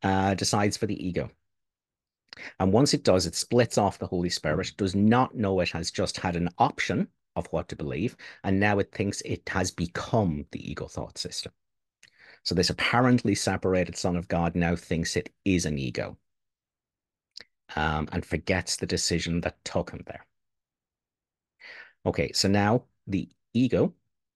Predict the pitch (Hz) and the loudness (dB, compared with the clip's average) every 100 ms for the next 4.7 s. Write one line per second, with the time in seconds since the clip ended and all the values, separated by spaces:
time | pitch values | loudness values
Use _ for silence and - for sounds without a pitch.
0 | _ _ _ _ _ _ _ - - - | _ _ _ _ _ _ _ -14 -14 -20
1 | - 110 101 95 95 92 - _ _ _ | -4 2 4 4 4 0 -4 _ _ _
2 | _ _ _ _ _ - - _ _ _ | _ _ _ _ _ -20 -20 _ _ _
3 | 95 135 131 110 104 90 _ 135 127 - | 0 4 4 4 0 -2 _ 2 2 0
4 | 110 - 87 87 - 85 123 | -4 -4 -4 -4 0 0 -2